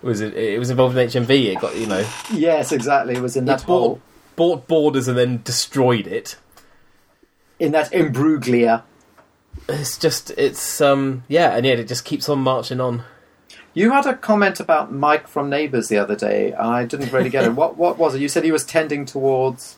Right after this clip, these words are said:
Speaker 1: He's turning into Cliff Richard.
Speaker 2: Is he? I'd not seen
Speaker 1: You
Speaker 2: that.
Speaker 1: need to watch, uh, the Iron Man three to understand this. He, he just, he f-, he looks frighteningly like Cliff Richard all the way through that film.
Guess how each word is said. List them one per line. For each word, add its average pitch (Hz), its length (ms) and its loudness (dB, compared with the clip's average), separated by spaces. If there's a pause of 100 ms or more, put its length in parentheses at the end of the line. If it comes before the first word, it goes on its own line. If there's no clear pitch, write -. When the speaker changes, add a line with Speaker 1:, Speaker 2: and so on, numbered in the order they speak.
Speaker 1:
He's 185 140 -6
turning 269 320 2
into 196 180 0
Cliff - 260 -2
Richard. 196 480 2 (540)
Speaker 2:
Is 170 180 2
he? 202 160 4
I'd - 220 0
not 180 200 -6 (200)
seen 208 220 -4
Speaker 1:
You 208 120 4
Speaker 2:
that. 202 60 4
Speaker 1:
need 226 300 4
to 240 100 4
watch, - 580 -2 (100)
uh, 143 260 2
the 139 200 -2
Iron 139 240 4
Man 131 240 -2
three 120 360 -2
to 120 140 0
understand 117 400 0
this. 98 180 -4
He, 147 320 -4
he 139 260 -8 (180)
just, 156 440 0 (160)
he 131 180 -10
f-, - 340 -18
he 143 80 -2
looks 151 220 0
frighteningly 135 840 0
like 120 240 0
Cliff 135 220 -2
Richard 117 340 -4
all 123 200 -2
the 131 100 4
way 151 140 4
through 160 260 -2
that 147 200 0
film. 127 420 -6